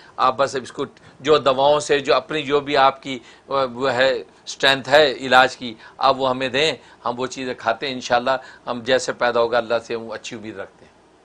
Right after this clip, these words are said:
इस तरीके से आप करेंगे, देखो कैसे अल्लाह की मदद आती। तो अव्वल वाला मैं तो इसका कायल ही नहीं हूँ कि आप इतनी early stage के अंदर देख के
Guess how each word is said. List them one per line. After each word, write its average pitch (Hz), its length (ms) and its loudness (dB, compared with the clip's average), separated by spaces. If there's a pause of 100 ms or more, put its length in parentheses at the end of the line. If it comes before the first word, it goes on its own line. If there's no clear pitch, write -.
(1200)
इस 165 160 -2
तरीके 135 300 -2
से 135 100 2
आप 131 160 4
करेंगे, 127 320 -2
देखो 120 300 -8
कैसे 123 300 -4
अल्लाह 117 200 0
की 113 120 -14
मदद 104 320 -8
आती। 104 300 -8 (300)
तो - 60 -10
अव्वल 123 280 -2
वाला 127 300 2
मैं 120 180 -4
तो 123 100 -14
इसका 120 200 -10
कायल 135 360 2
ही 139 80 -6
नहीं 120 200 -8
हूँ 117 140 -8 (240)
कि 120 60 -4
आप 123 200 2
इतनी 147 300 -12
early 143 360 0
stage 135 360 -6
के - 100 -8
अंदर 123 200 -2
देख 123 360 -6
के 120 160 -6